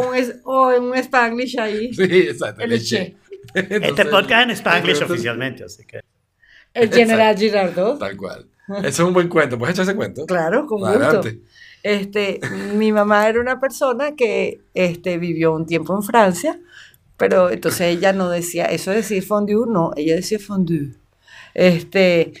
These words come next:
Speaker 1: y todas
Speaker 2: Eh,
Speaker 1: esas
Speaker 2: puré,
Speaker 1: cosas.
Speaker 2: puré, papa, por favor.
Speaker 1: Y entonces, el pré puré,
Speaker 2: Puré.
Speaker 1: eh, el pe-, esta, todas esas cosas, ¿verdad? Entonces, total que un día estamos bajando de hacia Tucaca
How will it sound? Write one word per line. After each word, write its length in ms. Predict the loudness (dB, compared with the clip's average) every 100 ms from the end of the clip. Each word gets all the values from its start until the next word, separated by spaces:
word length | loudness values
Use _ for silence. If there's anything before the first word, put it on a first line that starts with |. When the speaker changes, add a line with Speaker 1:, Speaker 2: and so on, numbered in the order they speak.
| -20 -20
Speaker 1:
y 120 | -8 -4
todas 140 | -2
Speaker 2:
Eh, 40 | 0
Speaker 1:
esas 100 | 2
Speaker 2:
puré, 120 | 4
Speaker 1:
cosas. 160 | 4 4
Speaker 2:
puré, 240 | -2 -4
papa, 180 | -4 -6
por 200 | -6 -12
favor. 180 | -14 -6
Speaker 1:
Y 80 | 6
entonces, 540 | 6 6 2 0 -2 -2
el 380 | 0 0 -2 -8 -10
pré 120 | -4 -2
puré, 680 | 0 2 4 4 0 -8 -18 -8
Speaker 2:
Puré. 140 | -2
Speaker 1:
eh, 300 | 0 0 -2
el 100 | -4
pe-, 500 | 0 0 0 -2 -2
esta, 320 | -4 -2 -4 0
todas 180 | 0
esas 140 | 0 0
cosas, 420 | 4 4 2 -4 -4
¿verdad? 420 | 0 4 4 2 -6 -20 -18
Entonces, 1200 | 0 2 2 -2 -6 -6 -2 0 0 -2 -8 -14 -14 -14 -16 -20 _
total 340 | 0 4 4
que 220 | 4 2
un 140 | 2 0
día 280 | 0 0 -2
estamos 540 | -2 0 0 -4 -2
bajando 560 | 0 0 0 0 0 2
de 320 | 2 0 -2
hacia 260 | -4 -6 -6
Tucaca 580 | -4 2 4 4 0